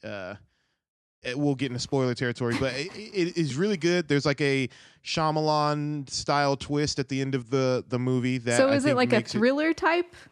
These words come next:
Speaker 2: and not, like, a supernatural type?
Speaker 1: No, it's not. It's, yeah, it's more of a thriller. It's not
Speaker 2: Okay.
Speaker 1: really, like, there's no, like, monster in it. It's
Speaker 2: Okay.
Speaker 1: just kind of like, yeah, it's, it's more, more than anything, it's a relationship drama.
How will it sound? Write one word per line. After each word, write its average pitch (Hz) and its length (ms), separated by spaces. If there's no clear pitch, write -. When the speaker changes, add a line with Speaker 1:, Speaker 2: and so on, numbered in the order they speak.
Speaker 2:
and 233 160
not, 233 260
like, 196 260
a 185 260
supernatural 208 960
type? 208 340
Speaker 1:
No, 226 460
it's 208 260
not. 247 320
It's, - 280
yeah, 226 240
it's 151 140
more 240 160
of 196 80
a 196 40
thriller. 160 460
It's 147 120
not 233 100
Speaker 2:
Okay. 202 260
Speaker 1:
really, 185 320
like, 147 460
there's 165 200
no, 220 160
like, 196 260
monster 151 1200
in 143 220
it. 139 240
It's 151 220
Speaker 2:
Okay. - 60
Speaker 1:
just 175 200
kind 170 280
of 147 120
like, 147 420
yeah, 302 160
it's, 180 220
it's 226 200
more, 240 220
more 240 200
than 165 120
anything, 165 320
it's 135 140
a 139 80
relationship 123 580
drama. 104 420